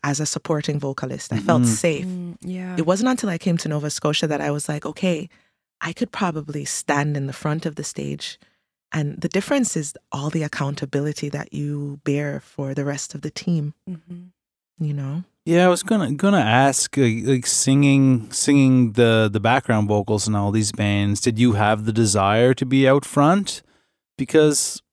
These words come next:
Speaker 2: not everyone does, and some people like, like being in the background, kinda like the, the,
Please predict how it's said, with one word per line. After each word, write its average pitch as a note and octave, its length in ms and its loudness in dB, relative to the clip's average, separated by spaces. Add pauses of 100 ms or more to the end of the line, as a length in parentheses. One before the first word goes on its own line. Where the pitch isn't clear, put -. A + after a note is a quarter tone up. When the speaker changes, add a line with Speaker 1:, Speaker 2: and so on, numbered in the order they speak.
(520)
Speaker 2:
not G#3 200 6
everyone C3+ 380 4
does, A2 520 2
and A2 120 -4
some A#2+ 200 2
people A2+ 260 2
like, G#2+ 420 0 (240)
like G#2+ 280 -2
being A2 180 2
in A2 60 4
the G#2+ 80 2
background, G#2+ 720 2
kinda G#2 320 2
like G2+ 180 0
the, G#2+ 140 0
the, G2 220 -2